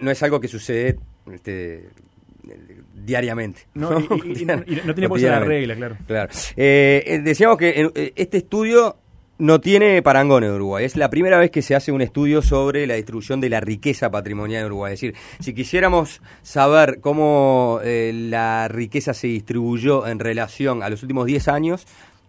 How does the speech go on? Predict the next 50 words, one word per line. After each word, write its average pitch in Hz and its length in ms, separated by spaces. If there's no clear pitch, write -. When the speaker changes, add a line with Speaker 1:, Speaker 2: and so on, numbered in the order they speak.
Speaker 1:
no 156 160
lo 175 80
podemos 147 220
saber 143 240
porque 131 200
es 131 40
la 131 100
primera 143 260
vez 147 120
que 147 100
tenemos 127 300
un 113 80
dato 113 220
en 110 80
este, 92 500
en 98 80
este 101 160
sentido. 92 280
Speaker 2:
Exacto, 143 360
eso 151 240
es 160 40
una 160 120
lástima 160 320
porque 135 160
en 117 40
realidad 120 300
uno 135 140
lo 127 100
que 104 80
quiere 123 180
ver 135 140
es 151 160
cómo 139 180
evolucionan 127 400
estos 101 160
fenómenos, 110 300
porque 107 240
una 123 120
cosa 131 160
es 131 40
la 120 100
foto 139 260
y 151 40
otra 139 120
cosa 120 140
es 117 60
ver 120 100
cómo 117 220
va 117 120
la, 110 140